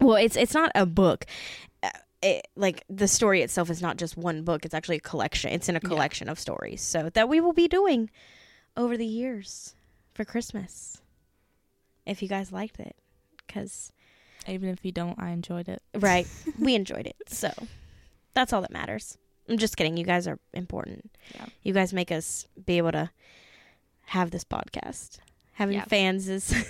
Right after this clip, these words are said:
Speaker 1: <laughs> the number one thing. <laughs> Having fans and free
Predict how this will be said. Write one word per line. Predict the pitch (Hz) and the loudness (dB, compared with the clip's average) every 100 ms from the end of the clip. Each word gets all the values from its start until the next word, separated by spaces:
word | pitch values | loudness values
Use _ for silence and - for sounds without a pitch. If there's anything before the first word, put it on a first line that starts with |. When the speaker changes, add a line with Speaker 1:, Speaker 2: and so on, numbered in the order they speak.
| - 277 - - | 4 2 2 -14
Speaker 1:
<laughs> | - - - | -12 -14 -2
the | 233 220 | 2 4
number | 202 196 190 | 4 4 4
one | 190 196 | 4 2
thing. | 202 208 196 262 | 2 2 2 4
<laughs> | 320 269 - 320 - 320 359 _ _ _ - - _ - - - - | 6 4 6 4 4 2 2 _ _ _ -18 -18 _ -18 -18 -20 -16
Having | - 254 247 | -2 0 0
fans | 240 269 294 320 | 2 2 2 2
and | 269 208 | 0 0
free | 254 | 4